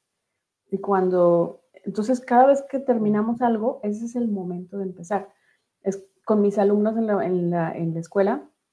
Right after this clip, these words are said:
terminan su carrera, "Miss, ya terminamos". "Sí, ahora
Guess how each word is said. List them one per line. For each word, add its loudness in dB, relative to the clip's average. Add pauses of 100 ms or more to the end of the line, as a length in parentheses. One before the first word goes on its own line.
(840)
terminan 0
su -8
carrera, -4
"Miss, 4
ya 0
terminamos". -2 (180)
"Sí, -12 (160)
ahora 4